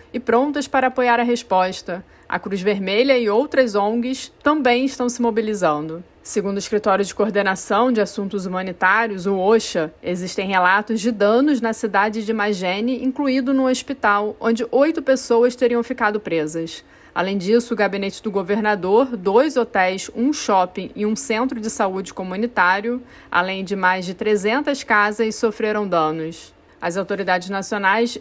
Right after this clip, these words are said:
já mobilizaram quatro helicópteros, tendas e colchões, kits especiais para crianças e idosos, alimentação e assistência médica, incluindo apoio ortopédico e psicossocial.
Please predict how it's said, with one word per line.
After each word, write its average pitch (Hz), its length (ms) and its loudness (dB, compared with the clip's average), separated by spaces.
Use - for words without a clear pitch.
já 220 240 2
mobilizaram 226 680 0
quatro 247 360 0
helicópteros, 226 760 0
tendas 233 460 -2
e 247 40 -4
colchões, 220 760 -4
kits 254 320 -4
especiais 208 600 0
para 196 180 -4
crianças 190 460 -4
e 233 60 2
idosos, 233 580 2
alimentação 254 800 2
e 262 80 2
assistência 247 560 -2
médica, 208 560 0
incluindo 254 400 2
apoio 196 300 0
ortopédico 240 760 0
e 247 120 -2
psicossocial. 196 1000 0